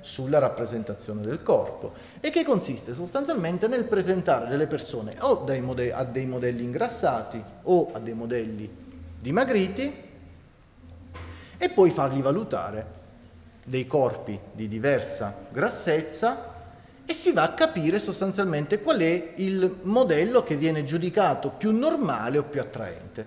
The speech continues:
Beh, quello che si vede è che dopo l'esposizione a un corpo grasso le persone tendono a giudicare più normale e più attramen-, attraente un corpo un pochettino più grasso rispetto a prima. Ok? E,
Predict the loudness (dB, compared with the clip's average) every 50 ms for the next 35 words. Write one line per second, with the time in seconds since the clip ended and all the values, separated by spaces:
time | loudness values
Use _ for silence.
0 | -12 -16 -20 -20 -20 -16 -4 -2 -2 0 2 4 6 6 6 6 4 2 0 2
1 | 4 6 6 6 8 6 4 2 2 4 4 4 4 4 2 2 2 0 0 2
2 | 0 2 2 0 -6 -2 2 4 4 4 4 2 -2 0 2 2 2 4 4 4
3 | 4 4 4 2 0 -2 -4 -2 0 0 2 2 2 0 0 0 0 2 2 2
4 | 2 2 2 2 2 0 0 -2 -2 -2 -2 -2 -2 -2 0 2 2 2 2 -2
5 | -4 -2 -2 0 0 0 0 0 0 0 -2 -2 -6 -6 -4 -6 -4 -2 -2 -2
6 | -2 -4 -4 -6 -8 -8 -10 -8 -6 -8 -6 -4 0 0 2 2 0 -2 -4 -4
7 | -4 -4 -2 2 4 6 6 6 4 2 0 0 0 2 2 2 2 2 0 -2
8 | -2 -2 -2 -2 -2 -4 -2 0 0 -2 -2 -4 -8 -10 -8 -4 -2 -2 -2 -2
9 | -4 -6 -6 -6 -4 -4 -4 -4 -2 -2 0 0 0 0 -2 -4 -6 -10 -16 -18
10 | -18 -20 -20 -20 -20 -20 -20 -20 -20 -20 -20 -20 -20 -20 -20 -20 -20 -20 -20 -18
11 | -14 -12 -4 0 2 2 2